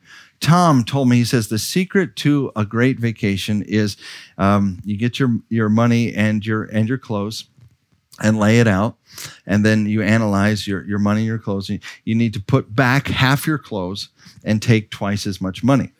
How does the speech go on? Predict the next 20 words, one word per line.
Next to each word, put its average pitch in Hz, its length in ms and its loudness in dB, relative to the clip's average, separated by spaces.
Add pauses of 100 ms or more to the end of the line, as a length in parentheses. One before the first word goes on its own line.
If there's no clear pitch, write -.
(300)
And, 131 200 4
and 127 200 2
that 185 180 4
would 185 120 6
have 160 80 4
been 151 180 4
good 135 280 4
for 127 140 4
us 110 180 0
to 123 100 2
do. 92 240 -4 (420)
<laughs> - 1500 -2
But 151 300 2
our 202 380 4
trip 165 400 0
was, 135 240 0
was 151 260 0
more 220 220 4
of 190 80 0
a, 123 160 2